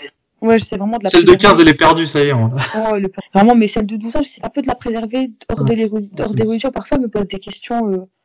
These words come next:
Speaker 1: par rapport à la vie. Elle me dit, bah, pourquoi on vit, euh, pourquoi ça ? J'essaie de lui expliquer avec mes mots, sans forcément lui dire, euh,
Speaker 2: Mm.
Speaker 1: bah, va lire le Coran. J'essaie vraiment que ce soit quelqu'un d'assez ouvert d'esprit, euh, quelqu'un, euh, pas de borne de position, euh,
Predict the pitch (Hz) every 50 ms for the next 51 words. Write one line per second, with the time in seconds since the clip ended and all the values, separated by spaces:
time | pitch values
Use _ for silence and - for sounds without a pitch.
0 | _ _ _ _ - 196 - - 185 - 202 185 180 170 170 180 202 214 202 220
1 | 247 269 285 247 208 196 185 165 175 180 - _ - _ _ - 185 190 _ _
2 | - - 240 240 214 196 - 196 208 220 226 226 202 180 180 180 180 - _ _
3 | _ - - - - 202 208 - - 208 202 - _ - - _ - - - 240
4 | 220 226 226 220 226 - - - 220 202 - - 208 196 214 - _ 226 214 220
5 | 240 262 269 254 262 - 208 196 - - - - 220 214 226 233 226 208 196 185
6 | 196 220 226 202 190 180 180 - _ 139 139 - _ _ - 185 175 202 208 202
7 | 202 190 190 - - _ - - 247 220 214 277 359 - - 254 - - - 302
8 | 302 - _ _ _ _ - - - - 208 - 202 - - 233 214 226 226 208
9 | 220 214 - - - 247 240 240 240 247 240 226 208 202 202 208 _ _ _ _
10 | _ _ _ _ _ _ _ _ _ - 226 208 - - 226 214 220 226 220 208
11 | 202 202 196 190 _ _ _ - 254 247 240 208 202 214 214 202 185 - 208 208
12 | 202 196 202 190 - 196 196 190 190 - - 202 202 202 196 196 208 202 190 175